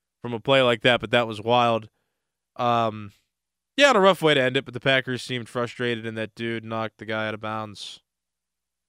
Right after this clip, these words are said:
way too late. So, not good on the Steelers for defending their players and,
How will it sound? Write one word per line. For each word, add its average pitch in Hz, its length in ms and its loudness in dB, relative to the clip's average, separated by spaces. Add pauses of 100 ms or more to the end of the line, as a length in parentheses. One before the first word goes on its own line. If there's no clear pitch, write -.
(340)
way 113 260 -4
too 110 240 -10
late. 110 300 -6
So, 117 380 -8
not 247 260 -10
good 262 140 6
on 233 100 6
the 170 60 2
Steelers 151 380 2
for 135 100 -2
defending 127 340 -2
their 120 100 -4
players 117 520 -4
and, 101 180 -18